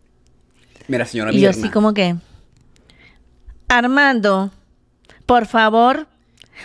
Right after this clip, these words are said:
Speaker 2: guarda esa chuleta, guárdala". Guárdala porque no la quiero ver. Guárdala.
Speaker 1: <laughs> No, pero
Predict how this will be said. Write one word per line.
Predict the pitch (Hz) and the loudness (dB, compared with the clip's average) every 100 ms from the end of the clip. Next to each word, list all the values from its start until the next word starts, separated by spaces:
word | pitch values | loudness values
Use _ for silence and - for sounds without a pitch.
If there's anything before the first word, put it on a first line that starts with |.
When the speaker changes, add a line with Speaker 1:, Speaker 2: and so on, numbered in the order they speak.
| - | 0
Speaker 2:
guarda | 240 247 226 262 | 2 4 2 -2
esa | - 339 | -2 -2
chuleta, | 302 240 240 240 285 294 _ | 2 2 2 2 -2 -4 _
guárdala". | 233 247 311 349 226 202 - _ _ _ - - | 2 2 2 0 0 -4 -8 _ _ _ -20 -4
Guárdala | 208 220 208 247 339 | 2 2 2 0 0
porque | 320 233 220 | 0 -2 -2
no | 208 | 0
la | 240 | 0
quiero | 285 269 269 | 0 0 0
ver. | 226 214 233 - - | 0 -2 -6 -12 -6
Guárdala. | 190 202 202 196 156 156 165 - - | 0 2 2 0 -2 -2 -8 -16 -16
Speaker 1:
<laughs> | - 233 - 440 277 453 427 - - - - - - - - | -8 -8 -8 -10 -8 -4 -4 -4 -6 -8 -14 -12 -12 -10 -12
No, | - 131 | -6 -4
pero | 123 | -4